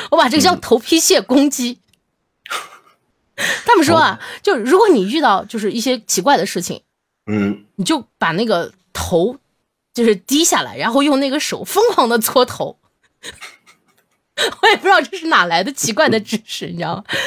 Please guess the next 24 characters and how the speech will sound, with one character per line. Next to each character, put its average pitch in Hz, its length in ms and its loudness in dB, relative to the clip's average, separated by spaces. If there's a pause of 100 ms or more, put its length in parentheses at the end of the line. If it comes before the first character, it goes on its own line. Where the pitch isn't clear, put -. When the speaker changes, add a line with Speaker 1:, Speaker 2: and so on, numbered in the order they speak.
(120)
Speaker 1:
反 302 100 4
正 285 60 -6
当 440 180 4
时 370 120 2
我 240 120 4
就， 285 160 -2 (300)
当 427 160 4
时 - 100 -4
我 262 80 2
就 269 100 2
揉 226 200 2
了 262 80 4
揉 202 180 0
头。 - 380 -6 (680)
Speaker 2:
嗯。 123 520 0 (920)
Speaker 1:
然 196 100 -2
后 269 100 4
我 202 80 6
就 226 80 -2
又 285 160 2
关 220 260 2
了 175 80 -2
门 147 120 -6
儿。 - 160 -14